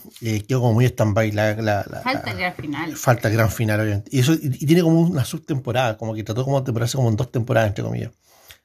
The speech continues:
Speaker 1: Y está terminando esa temporada y ya empezamos a planear la siguiente, que tendría que ser sí o sí
Speaker 2: En los dos mil.
Speaker 1: En los años dos mil, o sea, hello. Imagínate, después la siguiente, los dos mil veinte, la actualidad, Black Sad dos mil veinte,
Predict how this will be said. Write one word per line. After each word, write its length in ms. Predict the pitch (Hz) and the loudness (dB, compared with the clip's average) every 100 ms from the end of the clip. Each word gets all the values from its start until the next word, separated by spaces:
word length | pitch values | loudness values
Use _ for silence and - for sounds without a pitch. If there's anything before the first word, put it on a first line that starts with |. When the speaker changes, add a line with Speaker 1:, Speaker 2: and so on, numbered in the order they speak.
| _ _ | _ _
Speaker 1:
Y 640 | 139 127 117 110 107 110 120 - _ _ _ _ _ _ _ _ | 0 2 4 2 0 -4 -10 -14 _ _ _ _ _ _ _ _
está 180 | - 135 | -2 2
terminando 440 | 123 107 120 190 | 2 2 2 0
esa 120 | 165 | 0
temporada 600 | 151 131 - 127 135 151 - | 0 0 2 4 4 0 -4
y 340 | 120 110 113 - - - - - | -6 -6 -6 -12 -20 -18 -20 -2
ya 80 | 135 | 0
empezamos 380 | 131 135 131 117 | 2 2 4 4
a 60 | 127 | 2
planear 240 | 117 120 | 0 0
la 100 | 113 | -2
siguiente, 460 | - 107 101 - _ _ | -4 -4 -6 -8 _ _
que 80 | - | 0
tendría 420 | 135 135 139 175 | 4 6 6 4
que 80 | 151 | 2
ser 260 | - 127 127 | 0 0 -2
sí 380 | - - 247 | -2 0 2
o 60 | - | 0
sí 480 | - 123 117 165 - | 0 -2 -2 -4 -14
Speaker 2:
En 120 | 180 | -16
los 160 | 190 - | -16 -16
dos 180 | 151 - | -20 -16
mil. 240 | 190 156 127 | -12 -6 -2
Speaker 1:
En 120 | 110 | 0
los 100 | 104 | 2
años 260 | 123 160 135 | 2 2 0
dos 120 | 92 | 0
mil, 440 | 110 110 123 180 | 2 2 2 2
o 100 | 98 | -2
sea, 160 | - 127 - | -4 -6 -4
hello. 480 | 127 98 110 139 123 | -2 0 0 0 -4
Imagínate, 520 | - - - 185 214 208 135 | -8 -10 -2 -2 0 0 -2
después 140 | 135 113 | -2 2
la 60 | 120 | 2
siguiente, 240 | 147 127 | 2 2
los 80 | 117 | 2
dos 100 | 110 | 2
mil 120 | 104 | 2
veinte, 260 | 104 139 127 | 2 0 0
la 60 | |
actualidad, 580 | 113 117 107 107 160 165 131 | -4 -2 0 2 2 -2 -2
Black 160 | 127 | -2
Sad 160 | - 127 | 0 0
dos 120 | 113 | 0
mil 160 | 113 110 | 0 0
veinte, 500 | 104 143 - 165 | 0 -2 -6 -12